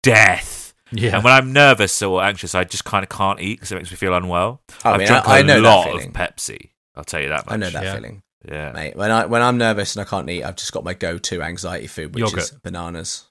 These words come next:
Speaker 1: Bananas and Froobs. I think if
Speaker 2: Yeah.
Speaker 1: we talked about Froobs.
Speaker 2: Froobs.
Speaker 1: Oh, no,
Speaker 3: Oh, I
Speaker 1: someone
Speaker 3: talked extensively
Speaker 1: suggested
Speaker 3: about Froobs.
Speaker 1: Froobs.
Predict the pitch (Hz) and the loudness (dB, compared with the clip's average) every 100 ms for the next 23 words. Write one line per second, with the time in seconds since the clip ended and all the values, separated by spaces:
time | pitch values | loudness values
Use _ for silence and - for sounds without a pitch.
0 | _ - - - - 107 127 135 123 113 | _ -20 -20 -20 -4 2 4 4 2 -6
1 | 104 - 123 107 82 - - 95 110 107 | -8 -2 2 2 0 -4 -2 -2 -2 -4
2 | 98 90 123 104 - 113 113 110 - - | -4 -4 -8 -10 -4 -2 -2 -6 -10 -6
3 | 104 92 92 131 120 120 143 135 113 131 | -4 -4 -2 2 6 6 6 4 2 4
4 | 135 135 123 98 95 98 87 80 69 - | 6 6 4 2 0 -2 -4 -6 -6 -10
5 | - - | -12 -12